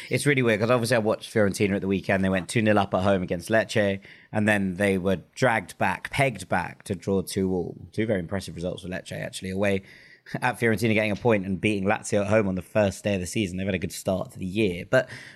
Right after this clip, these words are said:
the moment, you could just see that the second half was crying out for someone of Amrabat's calm.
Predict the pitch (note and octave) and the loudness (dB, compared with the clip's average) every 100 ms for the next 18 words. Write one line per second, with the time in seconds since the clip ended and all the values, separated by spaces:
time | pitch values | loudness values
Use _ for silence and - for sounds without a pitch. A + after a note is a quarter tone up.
0 | - _ - _ _ _ _ _ C3+ A#2+ | -20 _ -20 _ _ _ _ _ -4 4
1 | D3+ D3 - C#3 D3+ D#3 E3+ D#3 B2 A2+ | 6 6 4 2 4 6 6 6 4 4
2 | C3 C#3+ C3 C#3 - - D#3 B2+ G2+ G2 | 2 2 0 0 0 2 6 6 4 2
3 | - A#2 - C3 - A#2 A2+ F#2+ G2 - | -2 -4 0 0 0 2 2 2 -4 0
4 | B2+ G#2+ G2+ G#2+ F#2 - G2+ - G2+ G2 | 2 4 4 2 0 -4 -4 0 2 2
5 | F#2 F#2+ F#2+ F#2+ - - F#2+ F2 F#2 C3 | 2 2 2 0 -2 -2 0 2 2 0